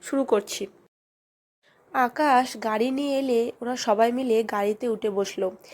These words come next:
গাড়িতে বসতেই মিষ্টি প্রশ্ন করে, "আচ্ছা শ্রী, কি করে হলো এসব?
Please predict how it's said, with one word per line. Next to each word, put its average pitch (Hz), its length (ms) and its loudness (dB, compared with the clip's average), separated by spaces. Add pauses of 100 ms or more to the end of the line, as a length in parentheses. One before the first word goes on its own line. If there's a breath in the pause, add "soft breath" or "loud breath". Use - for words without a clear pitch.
(240 loud breath)
গাড়িতে 247 360 4
বসতেই 285 480 -2
মিষ্টি 247 380 -4
প্রশ্ন 240 400 -2
করে, 269 320 4 (300 loud breath)
"আচ্ছা 247 280 -2
শ্রী, 311 320 0 (360 loud breath)
কি 262 100 -2
করে 302 220 2
হলো 247 260 6
এসব? 226 400 2